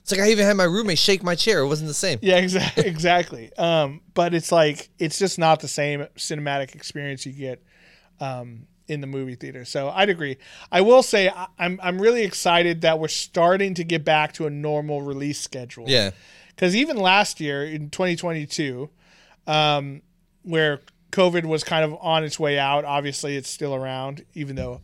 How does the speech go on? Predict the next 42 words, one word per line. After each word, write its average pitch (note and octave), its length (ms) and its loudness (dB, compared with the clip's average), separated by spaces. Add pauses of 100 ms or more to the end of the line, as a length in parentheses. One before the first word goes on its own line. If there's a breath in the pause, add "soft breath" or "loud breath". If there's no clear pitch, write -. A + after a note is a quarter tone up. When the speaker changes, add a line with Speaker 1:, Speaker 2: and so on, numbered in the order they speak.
Speaker 2:
I D#3+ 140 2
think C3+ 260 -8
it's A#2+ 120 -16
fake. C3+ 400 -8
<laughs> - 0 -
Just D3+ 220 -8
kidding. D3 240 -8
<laughs> A3+ 120 -8 (680 loud breath)
Um, F3 420 4 (360 loud breath)
I E3+ 140 2
think G3+ 240 0
that, E3 360 4 (160)
uh, D3+ 480 2 (400)
there E3+ 220 0
was D#3+ 140 -2
still, G3+ 280 4
we F3+ 140 2
were E3+ 80 2
still G3+ 240 0
feeling F#3 460 -2
the D#3+ 100 -2
effects - 640 -2 (540 soft breath)
of D#3 340 4
the C#3+ 80 -10
pandemic D#3+ 560 0
because D3 340 -2
there D3 80 -2
was C#3 160 -6
very D#3+ 400 2
light D3 320 -2
release C#3 300 -8
schedule, B2+ 340 -10
Speaker 1:
Yeah. B2 120 4
Speaker 2:
not D#3+ 100 4
a D3+ 60 2
lot D3 160 2
of C#3+ 80 -6
big C#3+ 200 -6
blockbusters B2 580 -10
and B2 100 -18
stuff. C3 200 -14
So C#3 220 -8